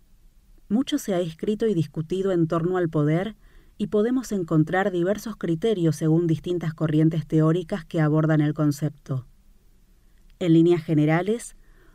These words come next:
hoy asumimos que el poder no es algo que se tiene o se pierde,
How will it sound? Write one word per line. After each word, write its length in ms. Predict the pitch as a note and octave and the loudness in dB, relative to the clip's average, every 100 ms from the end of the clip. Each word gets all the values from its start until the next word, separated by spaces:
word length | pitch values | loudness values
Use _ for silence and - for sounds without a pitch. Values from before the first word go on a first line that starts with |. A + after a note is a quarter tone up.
| _ | _
hoy 240 | G3 G#3 | -2 -2
asumimos 640 | B3+ G3+ F#3 F3+ E3 C#3+ - | -2 -4 -2 2 4 2 0
que 140 | D#3 | 0
el 120 | D3+ | 0
poder 480 | C#3+ F#3+ G#3 F3 E3+ - _ - _ | 0 -2 0 0 -2 -10 _ -20 _
no 140 | G3 | -4
es 160 | B3 B3 | -4 -4
algo 240 | A#3 F#3 | -4 -2
que 160 | D#3+ E3 | -2 -4
se 180 | D#3+ D#3+ | -2 -4
tiene 420 | E3+ F3+ E3+ E3 | -2 0 4 6
o 60 | D3+ | 4
se 140 | D#3+ | 0
pierde, 560 | D#3+ D#3 D3 C#3 C3+ | 2 2 4 0 -2